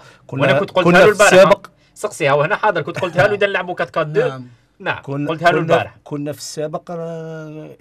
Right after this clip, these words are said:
Speaker 1: إما يلعبوا نجاح، آه،
Speaker 2: نعم، نقول قول
Speaker 1: أساسي،
Speaker 2: لعبوا نسناو.
Speaker 1: أو العكس، لما يلعب إسلام سليماني قليل، آه، قليل الحالات اللي يلعب فيهم، آه، ثنائي مع بعض.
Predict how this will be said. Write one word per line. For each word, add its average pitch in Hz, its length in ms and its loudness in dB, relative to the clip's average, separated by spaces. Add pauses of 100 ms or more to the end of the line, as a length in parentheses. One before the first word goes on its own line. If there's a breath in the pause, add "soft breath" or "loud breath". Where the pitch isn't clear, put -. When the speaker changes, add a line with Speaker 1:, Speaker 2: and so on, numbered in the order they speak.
(120)
Speaker 1:
إما 147 160 -6
يلعبوا 127 400 -10
نجاح، 120 460 -6
آه، 127 600 -10
Speaker 2:
نعم، 113 160 -8
نقول 151 200 -2
قول 170 160 0
Speaker 1:
أساسي، 170 160 2
Speaker 2:
لعبوا 170 180 0
نسناو. 143 420 -6 (100)
Speaker 1:
أو 190 220 2
العكس، 160 400 -2 (180)
لما 165 260 -8
يلعب 147 280 -8
إسلام 139 420 -10
سليماني 175 600 -10
قليل، 196 360 -12
آه، 143 220 -6
قليل 185 260 -12
الحالات 170 280 -10
اللي 156 120 -14
يلعب 143 180 -12
فيهم، 139 340 -12
آه، 110 440 -12
ثنائي 151 360 -14
مع 139 180 -10
بعض. 98 220 -10